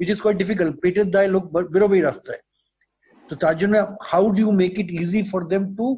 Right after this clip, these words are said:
comply with the rules? মন্ত্রী এ নিয়ে কথা বলেছেন অনেক কিছু। আম-, আমার মনে হয়, আহ, the government is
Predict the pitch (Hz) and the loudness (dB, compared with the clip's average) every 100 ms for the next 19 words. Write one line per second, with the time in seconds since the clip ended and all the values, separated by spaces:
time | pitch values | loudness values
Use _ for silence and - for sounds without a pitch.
0 | - - _ - 175 185 202 208 180 165 | -8 -20 _ -6 -2 0 2 2 2 0
1 | 151 123 117 - 127 117 - - 147 175 | 0 0 -4 -6 -14 -18 -20 -12 -2 0
2 | 175 202 202 196 185 190 196 196 226 208 | 2 2 2 0 0 0 0 0 0 0
3 | 190 190 185 226 156 151 160 190 190 196 | -2 -2 -2 -2 -2 -4 -2 -2 0 -2
4 | 196 196 - - _ _ _ - 147 151 | -4 -10 -18 -20 _ _ _ -6 -2 -2
5 | 151 - - - 156 139 143 139 - - | -2 -16 -20 -14 -6 -6 -6 -10 -8 -2
6 | 156 180 196 196 | 0 0 0 -2